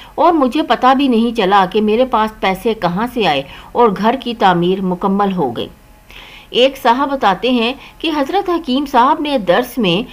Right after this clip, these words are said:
"रब्बी इन्नी लिमा अनज़लता इलैया मिन खैरिन फ़कीर" का अमल बताया था। मैं काफ़ी अरसा से बराह रास्त दर्स सुन रहा हूँ। कुछ दिन हुए हैं लाहौर आया हूँ। जब से मैंने ये आयत पढ़ना शुरू की है,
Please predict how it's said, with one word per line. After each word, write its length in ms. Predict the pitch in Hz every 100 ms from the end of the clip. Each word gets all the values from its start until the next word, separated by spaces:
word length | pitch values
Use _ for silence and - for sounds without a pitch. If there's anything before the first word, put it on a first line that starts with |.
| - -
"रब्बी 400 | 233 277 254 330
इन्नी 480 | 311 294 330 320 320
लिमा 340 | 240 247 254
अनज़लता 840 | 262 240 269 214 208 247 247 170 -
इलैया 420 | 214 247 254 269
मिन 200 | 277 254
खैरिन 420 | 240 226 226 254 269
फ़कीर" 440 | 233 - 262 320
का 140 | -
अमल 280 | 247 190 240
बताया 420 | 233 202 151 156
था। 280 | 226 208 254 - - - - - -
मैं 220 | 277 339 370
काफ़ी 340 | 381 403 - 403
अरसा 300 | 285 320 311
से 140 | 349
बराह 340 | 226 220 262
रास्त 240 | 285 269 226
दर्स 320 | 208 240 247 277
सुन 200 | 208 214
रहा 220 | 247 247
हूँ। 240 | 254 254 277 - - -
कुछ 200 | 403 -
दिन 180 | 339 339
हुए 240 | 302 233
हैं 200 | 262 269
लाहौर 400 | 254 202 175 185
आया 240 | 214 196 202
हूँ। 220 | 220 240 - - -
जब 180 | 262 294
से 180 | - 427
मैंने 260 | 330 285
ये 120 | 294
आयत 340 | 269 165 240 277
पढ़ना 260 | 269 254 254
शुरू 240 | 247 233
की 280 | 233 226 262
है, 260 | 214 190